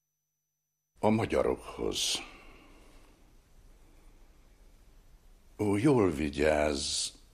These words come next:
mert anyád nyelvét bízták rád a századok, s azt meg kell védened.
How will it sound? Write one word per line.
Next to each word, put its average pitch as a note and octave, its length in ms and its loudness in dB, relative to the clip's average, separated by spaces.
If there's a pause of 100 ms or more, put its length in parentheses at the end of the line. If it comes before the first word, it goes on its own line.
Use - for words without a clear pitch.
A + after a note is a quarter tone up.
(120)
mert D2+ 320 -4
anyád A#1 480 0
nyelvét B1 560 -4
bízták A1+ 720 -4
rád A#1+ 320 0
a - 60 -4
századok, - 840 -2
s - 160 -6
azt - 280 -8
meg - 220 -6
kell B1+ 300 -4
védened. - 840 -6